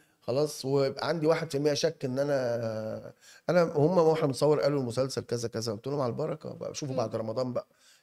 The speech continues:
Speaker 1: يعني. لكن بالنسبه لي ولا يفرق معايا هو اتعمل مية مره فين قبل كده، ما، ما يفرقش معايا يعني.
Speaker 2: برضو كده التاتش المصري ده بيبقى مختلف عن اي
Speaker 1: طبعًا.
Speaker 2: حاجه تانية
Speaker 1: ما، ما،
Speaker 2: يعني.
Speaker 1: انت بتقدمي مية وعشرين مليون هنا.
Speaker 2: اه طبعًا،
Speaker 1: خلاص،
Speaker 2: حاجة
Speaker 1: ده غير
Speaker 2: تانية.
Speaker 1: الجمهور الخليجي اللي هو عايز الطعم المصري.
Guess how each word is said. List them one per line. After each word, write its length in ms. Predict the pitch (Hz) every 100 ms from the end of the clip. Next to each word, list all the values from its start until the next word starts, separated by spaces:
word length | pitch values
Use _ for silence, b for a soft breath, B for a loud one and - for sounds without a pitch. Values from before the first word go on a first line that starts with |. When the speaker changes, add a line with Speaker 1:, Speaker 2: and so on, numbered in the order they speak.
| b
Speaker 1:
يعني. 280 | 101 90 92
لكن 280 | 90 107 104
بالنسبه 420 | 107 110 101 143
لي 300 | 156 156 156 b b b b -
ولا 260 | 127 165
يفرق 300 | 165 165 -
معايا 380 | 113 98 131 135
هو 240 | 110 107 95 87
اتعمل 280 | - 117 123
مية 140 | 127 127
مره 240 | 123 117
فين 200 | 110 117
قبل 160 | 101 95
كده، 180 | 104 101
ما، 200 | 95 80
ما 160 | 98
يفرقش 380 | 101 127 123 -
معايا 200 | 92 104 82
يعني. 200 | 62 - _ _ _ -
Speaker 2:
برضو 400 | 262 339 302 277
كده 220 | 302 311
التاتش 400 | 262 277 269 -
المصري 460 | 233 254 - - 226
ده 400 | 247 254 240 240
بيبقى 360 | 240 233 -
مختلف 480 | 240 - 269 254 240
عن 120 | 196
اي 100 | 233
Speaker 1:
طبعًا. 140 | 247 262
Speaker 2:
حاجه 120 | 254
تانية 340 | 247 240 220
Speaker 1:
ما، 60 | 202
ما، 80 | 117
Speaker 2:
يعني. 140 | 123
Speaker 1:
انت 120 | 117
بتقدمي 400 | 139 139 131 170
مية 140 | 165 170
وعشرين 320 | 156 - 165
مليون 400 | 135 143 156 123
هنا. 460 | 139 143 107 -
Speaker 2:
اه 20 | 285
طبعًا، 560 | 311 311 240 226 -
Speaker 1:
خلاص، 300 | 113 120 156
Speaker 2:
حاجة 100 | 285
Speaker 1:
ده 60 | -
غير 100 | 131
Speaker 2:
تانية. 160 | 165 165
Speaker 1:
الجمهور 260 | 151 175
الخليجي 640 | 170 139 139 156 160 -
اللي 180 | 123 123
هو 160 | 135 147
عايز 280 | 139 156 139
الطعم 340 | - 139 139
المصري. 500 | 107 117 - 82